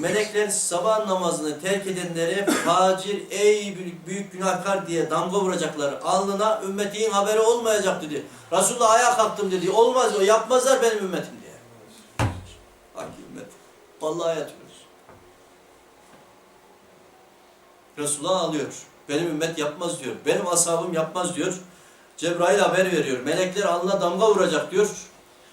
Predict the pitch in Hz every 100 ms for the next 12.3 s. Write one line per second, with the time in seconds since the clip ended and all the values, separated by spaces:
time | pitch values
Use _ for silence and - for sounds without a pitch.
0 | - - - 175 208 208 208 196 208 190
1 | 214 214 175 175 202 196 190 196 202 202
2 | 160 202 - 202 190 190 214 185 170 175
3 | - 175 160 147 139 151 165 190 185 -
4 | 190 185 180 160 160 196 202 170 165 196
5 | 214 - - - 190 233 220 190 185 156
6 | 190 214 214 202 208 208 - 202 202 202
7 | 185 175 190 196 185 196 190 190 220 -
8 | - - - - 254 190 254 254 208 185
9 | 226 208 - - 214 233 185 185 185 -
10 | - - - 254 233 226 220 220 220 208
11 | 190 185 175 175 220 208 190 180 175 170
12 | 165 247 247